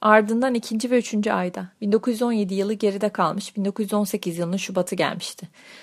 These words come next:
Bulunduğum yeni konumuma alışmış, eski bölgemi unutmaya başlamıştım az çok.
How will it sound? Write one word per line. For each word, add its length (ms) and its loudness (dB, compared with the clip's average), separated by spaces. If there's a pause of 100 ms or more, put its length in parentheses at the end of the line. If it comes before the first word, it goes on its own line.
(200)
Bulunduğum 420 4
yeni 240 4
konumuma 420 4
alışmış, 520 0
eski 320 2
bölgemi 340 2
unutmaya 360 0
başlamıştım 560 -6
az 200 -8
çok. 240 -10